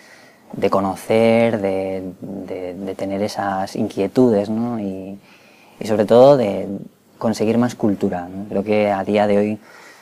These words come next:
em, a muchas personas fa-, les falta eso, ¿no? Y el, y el viajar, solamente el acto de viajar y el ver, el conocer, te, te puede adquirir, te puede dar esa cultura que no necesitas incluso a veces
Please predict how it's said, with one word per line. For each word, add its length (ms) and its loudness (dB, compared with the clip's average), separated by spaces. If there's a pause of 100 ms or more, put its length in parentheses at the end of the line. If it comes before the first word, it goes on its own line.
(240)
em, 600 -6 (640)
a 80 -8
muchas 260 -4
personas 420 -4
fa-, 240 -6
les 200 -2
falta 340 0
eso, 200 -4
¿no? 200 -6
Y 120 -8
el, 320 -8
y 80 -2
el 100 -2
viajar, 460 0 (320)
solamente 460 0
el 60 0
acto 260 2
de 80 0
viajar 420 -4
y 60 -4
el 240 -6
ver, 400 -2 (360)
el 80 -12
conocer, 500 2 (580)
te, 100 0 (120)
te 200 -4
puede 340 4
adquirir, 380 2
te 80 -2
puede 180 2
dar 440 2
esa 240 -4
cultura 460 0
que 140 -4
no 160 2
necesitas 400 -2
incluso 300 -4
a 40 -2
veces 560 -4